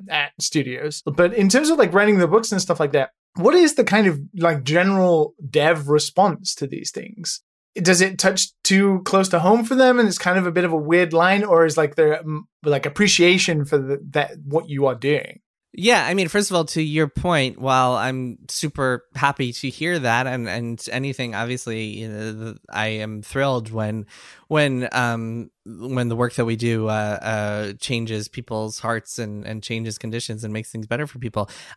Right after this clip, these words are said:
Speaker 2: I give most of the credit for that, uh, if not all the credit, to the people who actually speak out, like, knowing that they are potentially putting their careers in risk. Like, my, my job is not, when I, when I talk to people, I am not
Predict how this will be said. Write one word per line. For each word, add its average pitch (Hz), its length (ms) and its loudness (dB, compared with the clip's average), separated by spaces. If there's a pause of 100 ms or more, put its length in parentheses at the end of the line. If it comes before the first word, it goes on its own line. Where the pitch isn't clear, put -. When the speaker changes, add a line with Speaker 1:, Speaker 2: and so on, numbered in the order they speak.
(120)
Speaker 2:
I 151 140 0
give 170 360 0
most 151 380 0
of 208 60 -8
the 196 40 -2
credit 190 300 -2
for 147 100 -2
that, 123 380 0
uh, 113 320 -10
if 127 140 -8
not 127 160 2
all 139 120 4
the 151 80 -2
credit, 117 300 -2
to 131 100 -4
the 120 80 -2
people 156 280 -6
who 143 40 -4
actually 131 340 -4
speak - 280 -8
out, 107 320 0
like, 113 220 -6
knowing 117 540 -6
that 110 380 -4
they 117 440 -4 (240)
are 123 80 -6
potentially 131 360 -4
putting 123 220 -4
their 113 100 -8
careers 113 460 -4
in 110 60 -8
risk. - 320 -14
Like, 117 180 -6
my, 156 320 0
my 165 200 -2
job 156 280 2
is 131 140 -4
not, 131 260 0 (140)
when 139 120 -2
I, 156 260 2
when 139 180 -8
I 156 100 0
talk 165 300 0
to 139 180 -6
people, 117 540 -4
I 131 180 -2
am 135 300 -4
not 117 340 -2